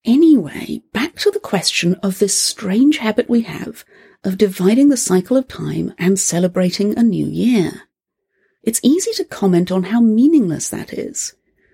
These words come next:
You know, the resolutions that evaporate like the dew in the morn by February, that kind of thing. But I persist in feeling there's something to it. So I came up with this question for Yi.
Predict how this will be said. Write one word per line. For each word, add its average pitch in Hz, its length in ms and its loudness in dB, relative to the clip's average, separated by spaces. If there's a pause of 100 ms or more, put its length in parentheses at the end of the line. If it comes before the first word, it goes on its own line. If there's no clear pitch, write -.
(160)
You 277 140 6
know, 170 240 0
the 190 160 2
resolutions 196 680 2
that 175 120 -2
evaporate 165 560 0
like 160 220 -2
the 170 100 -4
dew 175 180 0
in 165 100 2
the 160 60 2
morn 156 360 2
by 151 180 -4
February, - 520 -2
that 220 200 -6
kind 165 220 2
of - 80 -6
thing. - 300 -6 (680)
But 262 120 -2
I 294 120 4
persist - 640 0
in 403 120 0
feeling 180 380 0
there's 233 200 -4
something 185 520 -4
to - 260 -6
it. - 260 -10 (960)
So - 180 -2
I 285 80 4
came 427 300 0
up - 180 -2
with 226 140 -2
this 269 180 0
question 226 480 0
for 202 140 -6
Yi. 190 400 -2